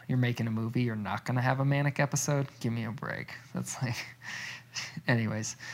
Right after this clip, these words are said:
Um, so yeah, that's where I'm at. So we're gonna be promoting the movie and, and touring it to a few cities,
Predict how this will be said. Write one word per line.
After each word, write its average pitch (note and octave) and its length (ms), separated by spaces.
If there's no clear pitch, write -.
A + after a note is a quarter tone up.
Um, B2+ 400
so - 160
yeah, C#3+ 240
that's B2+ 200
where B2+ 100
I'm B2 120
at. A#2+ 200
So C#3 120
we're C3+ 120
gonna D3 180
be C3 340
promoting B2+ 460
the B2 60
movie B2 580
and, A#2 300
and A2+ 220
touring B2+ 400
it B2+ 240
to B2 260
a A#2+ 100
few B2+ 260
cities, B2 560